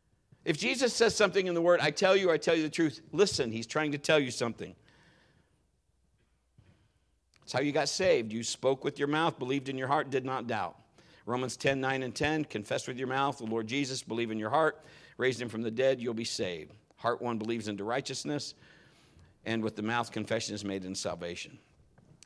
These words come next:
Everything in the kingdom, confess, believe, not be double-minded. That's how it all happens.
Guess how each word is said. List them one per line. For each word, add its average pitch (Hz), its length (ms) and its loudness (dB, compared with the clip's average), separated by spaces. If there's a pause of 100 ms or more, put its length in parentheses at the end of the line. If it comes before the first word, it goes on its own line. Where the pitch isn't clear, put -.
Everything 127 320 -8
in 120 80 -6
the 117 60 -8
kingdom, 110 480 -8 (960)
confess, 113 500 -8
believe, 98 580 -8 (440)
not 92 240 -10
be 87 80 -10
double-minded. 80 580 -14 (1900)
That's - 140 -14
how 95 160 0
it 98 60 -6
all 101 120 -6
happens. 127 520 -14